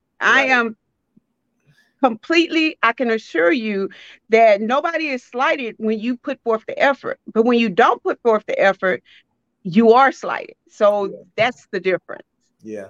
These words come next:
Speaker 2: I love it. I love it. Man, Catherine, I sure appreciate you coming on and giving us the opportunity, a window into your life. You gave some great
Speaker 1: Thank you.
Speaker 2: word,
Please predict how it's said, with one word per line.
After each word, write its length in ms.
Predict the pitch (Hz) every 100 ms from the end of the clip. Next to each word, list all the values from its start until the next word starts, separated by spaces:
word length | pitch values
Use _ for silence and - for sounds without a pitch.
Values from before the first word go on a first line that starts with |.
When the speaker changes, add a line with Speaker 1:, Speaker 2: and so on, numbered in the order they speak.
| _
Speaker 2:
I 100 | -
love 280 | 113 120 127
it. 140 | 92 -
I 100 | 113
love 260 | 120 131 110
it. 160 | 92
Man, 280 | 135 143 147
Catherine, 360 | 180 165 160 160
I 100 | 165
sure 280 | - 165
appreciate 720 | 156 165 170 165 165 156 151 - _ _ _
you 180 | 147 175
coming 360 | 190 175 165
on 280 | 156 156 156
and 80 | 135
giving 220 | 143 151
us 140 | 151 147
the 100 | 139
opportunity, 920 | 135 143 147 - 165 156 156 156 156 156 - _
a 80 | 120
window 600 | 131 160 165 165 156 156
into 240 | 160 156
your 180 | 156 139
life. 380 | 131 139 151 151
You 80 | 147
gave 220 | 147 147
some 180 | 147 135
great 300 | 123 139 156
Speaker 1:
Thank 220 | 160 196
you. 100 | 139
Speaker 2:
word, 220 | 156 156